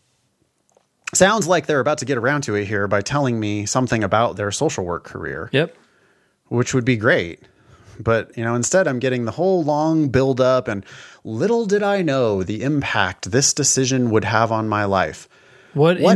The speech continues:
Speaker 2: impact?
Speaker 1: impact?
Speaker 2: <laughs>
Speaker 1: What are you fucking talking
Speaker 2: Let's
Speaker 1: about?
Speaker 2: see it. Let's see it. Just show us the impact.
Speaker 1: <laughs> Get to the point. God damn. I completed my Bachelor of Social Work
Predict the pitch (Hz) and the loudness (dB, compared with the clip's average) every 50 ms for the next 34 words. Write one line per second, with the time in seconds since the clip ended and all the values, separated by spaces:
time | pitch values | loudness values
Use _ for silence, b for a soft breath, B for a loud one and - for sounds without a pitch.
0 | 175 165 147 127 117 127 120 98 80 139 - - - - - 254 214 - - 269 | 6 4 4 4 2 2 0 0 0 -2 -2 -4 -4 0 2 2 2 2 2 0
1 | 240 - 123 123 160 196 208 220 208 196 190 175 - - 202 202 196 202 190 185 | 0 0 0 0 0 0 0 -2 -4 -4 -4 -6 -6 -4 -6 -4 -2 -2 -2 0
2 | 185 196 233 - 165 165 160 - 151 147 143 156 165 170 160 143 127 113 - - | 0 0 0 2 2 0 0 0 -2 -2 0 2 2 4 4 2 0 -2 -6 -6
3 | 135 151 151 - - - - 165 180 175 151 123 113 - 151 156 147 - - - | -4 -4 -4 -4 -6 -4 0 2 2 4 2 0 -2 -4 -4 -2 -2 0 0 0
4 | 156 156 165 165 165 - - - 135 139 151 156 - - 113 101 98 - _ _ | 2 2 2 2 0 0 -2 -4 -2 -2 -4 -4 -6 -10 -14 -14 -16 -18 _ _
5 | - _ - _ - - 165 180 - - 127 101 90 - - - - 190 202 131 | -20 _ -20 _ -8 -6 -6 -4 -2 -2 -2 -2 -2 -6 -8 -4 0 2 2 2
6 | 104 92 - - - 175 135 98 123 156 165 107 80 - - _ B B B B | 2 0 -4 -6 -6 -4 -2 -2 0 0 0 0 -2 -6 -12 _ B B B B
7 | B B B B B B B B B - 170 - - 165 160 - - - 262 269 | B B B B B B B B B 2 2 2 2 0 -2 -2 0 0 0 2
8 | 277 262 196 185 165 156 127 104 - 139 135 170 214 220 - - - - 220 220 | 2 2 2 2 2 2 0 -2 0 2 2 2 0 -2 -4 -4 -4 -2 0 -2
9 | 214 - 139 165 143 160 - - - 175 170 - - 123 107 90 - 92 85 85 | 0 0 -2 -4 -2 -2 -2 0 0 0 0 0 0 0 0 0 0 0 0 0
10 | 90 - - - | -2 -4 -10 -20